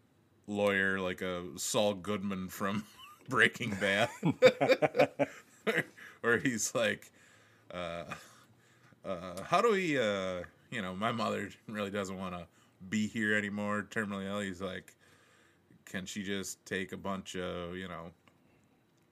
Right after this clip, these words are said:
Advil or something to," he's like, "Well, she's in hospice care, right?" "Yeah." "So she's probably got morphine, right?"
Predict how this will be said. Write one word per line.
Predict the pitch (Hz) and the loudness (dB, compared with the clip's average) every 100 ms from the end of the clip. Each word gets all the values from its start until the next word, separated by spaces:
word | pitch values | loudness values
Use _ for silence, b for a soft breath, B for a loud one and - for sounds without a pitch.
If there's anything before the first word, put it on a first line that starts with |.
| _ - _ - | _ -20 _ -2
Advil | 95 98 98 107 104 | 2 2 0 -2 -2
or | 95 | -4
something | - 110 107 107 107 104 | -2 -2 -2 -2 -2 -2
to," | 98 95 92 B B B B | -2 -4 -6 B B B B
he's | 95 98 | -8 -2
like, | 104 95 | -2 -2
"Well, | 101 98 | -6 -8
she's | 110 110 | -8 -4
in | 127 | 0
hospice | 143 156 - - | 4 4 2 -6
care, | - 95 82 | -4 -2 -2
right?" | 87 113 - _ b b 87 | 0 0 -2 _ b b -4
"Yeah." | 92 92 107 _ b b | -2 -2 -6 _ b b
"So | - | -10
she's | 90 90 | -10 -4
probably | 123 143 139 | 4 6 6
got | 131 123 113 | 2 0 2
morphine, | 135 120 - 87 | 2 2 0 -6
right?" | 90 104 123 | -2 0 0